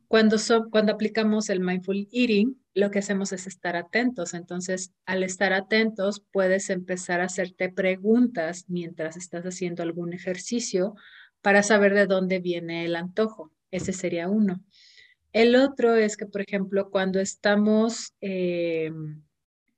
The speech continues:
comiendo con esta atención plena, se puede identificar de manera consciente también las cantidades o las porciones que a veces nos servimos en nuestros alimentos.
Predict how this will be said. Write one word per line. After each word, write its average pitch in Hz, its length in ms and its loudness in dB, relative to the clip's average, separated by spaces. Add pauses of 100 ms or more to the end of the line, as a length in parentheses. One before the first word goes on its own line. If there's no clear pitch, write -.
comiendo 185 720 -2
con 170 200 -4
esta 170 240 -6
atención 170 640 -4
plena, 196 540 0 (420)
se 208 280 2
puede 214 760 6
identificar 185 920 2 (180)
de 190 140 0
manera 185 480 2
consciente 196 920 2
también 175 680 -4 (300)
las 180 260 0
cantidades 180 720 2
o 185 40 2
las 160 220 -2
porciones 180 720 -2
que 185 100 -2
a 175 60 0
veces 185 240 -2
nos 180 180 -2
servimos 170 480 -8
en 160 120 -10
nuestros 156 360 -10
alimentos. 175 640 -4